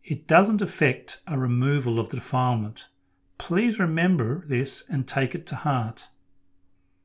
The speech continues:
When the mind isn't still, it tends to get entangled with sights, sounds, smells,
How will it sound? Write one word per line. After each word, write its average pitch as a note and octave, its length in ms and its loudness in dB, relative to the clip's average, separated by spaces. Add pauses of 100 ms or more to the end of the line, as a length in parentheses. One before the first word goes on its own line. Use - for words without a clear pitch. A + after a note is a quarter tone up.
(1040)
When F#3+ 200 2
the F#3 60 2
mind C#3 440 2
isn't C3+ 300 0
still, A2 540 2 (260)
it - 200 -16
tends F#3 320 0
to D#3+ 80 -2
get C3 160 6
entangled B2 560 0
with G#2+ 120 -4
sights, D3+ 580 4 (120)
sounds, A#2+ 760 0 (100)
smells, D3 640 0